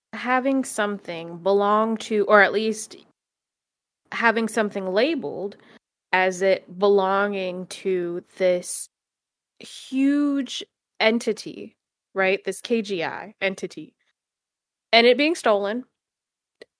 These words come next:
And then having that, at least as far as I'm concerned,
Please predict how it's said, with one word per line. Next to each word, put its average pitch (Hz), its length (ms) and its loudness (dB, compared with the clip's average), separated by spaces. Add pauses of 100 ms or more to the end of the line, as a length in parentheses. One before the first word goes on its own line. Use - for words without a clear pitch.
And 247 280 4
then 240 720 4 (280)
having 254 720 2
that, 220 720 -2
at 226 140 6
least 240 180 0
as 220 140 -2
far 214 220 4
as 196 100 2
I'm 226 220 2
concerned, 208 640 -2